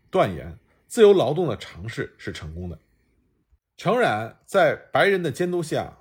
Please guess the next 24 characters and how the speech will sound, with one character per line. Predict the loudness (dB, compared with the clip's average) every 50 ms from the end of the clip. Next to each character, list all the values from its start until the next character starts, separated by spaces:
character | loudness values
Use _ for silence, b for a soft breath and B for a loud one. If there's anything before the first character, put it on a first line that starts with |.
| _
组 | _ -10 -10 -6
织 | -4 -4 -4
种 | -2 -2 -2 -2
植 | -2
园 | -2 -4 -4
工 | -4 -4 -4
人 | -2 -2
的 | -4
做 | -4 -2 -2 -2 -2
法 | -2 -6 -16 -18 -20 -20 _
只 | -14 -10 -8 -8
是 | -6
另 | -6 -4 -2
外 | -2 -2
一 | -2 -2 -4
种 | -8 -10 -12
形 | -14 -14 -14 -12 -12 -10
式 | -8 -8 -10
的 | -10 -10 -16 _ _ _ _
家 | -2 0 0 0
长 | 0 -4 -10
式 | -10 -8 -10 -10 -10 _
统 | -20 -20 -20
治。 | -16 -14 -14 -14 -16